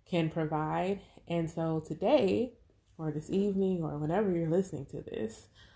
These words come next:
um, that's what I just wanted to talk briefly with you about. And I did actually post, um,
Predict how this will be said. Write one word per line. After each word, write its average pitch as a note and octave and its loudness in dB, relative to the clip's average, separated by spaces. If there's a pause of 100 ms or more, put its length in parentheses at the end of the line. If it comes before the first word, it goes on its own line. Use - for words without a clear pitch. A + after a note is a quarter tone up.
(120)
um, C#3+ -10 (500)
that's F#3 4
what G3+ 2
I F3 6
just D#3+ 2
wanted D#3 -2
to D3+ -2
talk D3+ -6
briefly D#3+ -2
with D3+ 2
you D3+ -2
about. - -6 (160)
And F3 2
I E3+ 0
did F3 0
actually E3 -4
post, D#3 -4 (120)
um, - -12